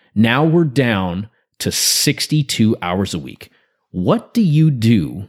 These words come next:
with that sixty-two hours? Are you filling it up with stuff like Netflix, stuff like chilling, you know, stuff like family time? Are you taking that time and reading, expanding your mind?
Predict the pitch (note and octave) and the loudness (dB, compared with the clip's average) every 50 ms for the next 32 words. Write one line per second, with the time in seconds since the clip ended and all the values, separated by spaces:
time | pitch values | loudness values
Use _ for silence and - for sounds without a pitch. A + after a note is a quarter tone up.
0 | _ _ _ - G2 F#2+ - - E2 F#2+ - - - - - - - A2 F#2+ - | _ _ _ -2 -2 -2 0 -2 -6 -6 -6 -6 -6 -6 -8 -6 -6 -4 -4 -2
1 | - F#2+ D#2+ C#2+ - - - - - - - _ _ _ _ _ _ _ _ _ | -2 -4 -4 -6 -10 -14 -16 -16 -16 -16 -18 _ _ _ _ _ _ _ _ _
2 | _ _ - B2 C3+ D#3 F3 - - - G3 F3+ F#3 D#3 B2+ C#3 D3 - D3+ A#2 | _ _ 0 2 4 4 4 2 2 2 2 4 4 4 4 2 2 0 0 -2
3 | - - - A2+ G2 - F#2+ F#2 - G2 A2 D3 D#3 - - - F3 F3 - - | 0 0 -2 -2 -2 -2 -4 -4 0 2 2 2 2 0 -2 -2 -2 -2 -2 -2
4 | - - G#2+ G2 - G2 F2+ F#2 - - - - F3+ F3+ F3+ F3+ F3 F3+ - - | -4 -4 -4 -4 -4 -6 -8 -6 -6 -4 0 0 2 2 2 2 2 0 -2 -4
5 | _ _ - - - - - - - - - B2 - - G3+ G3 - - - A3+ | _ _ -20 -14 -6 -4 -2 -2 -2 -2 -2 -2 0 0 -2 -4 -4 -4 -4 0
6 | B3+ A#3+ A3+ F3 C3 - A2 D2 - - - - _ _ _ _ _ _ - C3+ | 2 4 4 4 2 0 -2 -6 -8 -12 -16 -20 _ _ _ _ _ _ 0 2
7 | D#3 F3 F3 F#3 D#3 - - G#3 G3+ - G3+ F#3+ F#3+ F#3 F#3 - - F3 F3+ E3+ | 4 4 4 2 2 2 0 0 2 2 2 2 2 0 -2 -2 0 2 4 4
8 | D#3+ B2 A2+ A#2 B2 C#3+ D3+ D3 B2 G#2+ F#2+ F2+ - - - - A2+ A#2 B2+ B2 | 4 4 2 2 2 4 4 4 2 2 0 0 -4 -6 -4 -2 0 2 2 2
9 | A#2 A2 G2+ G2 F2+ E2 - - - - | 2 2 2 0 0 -4 -6 -12 -16 -20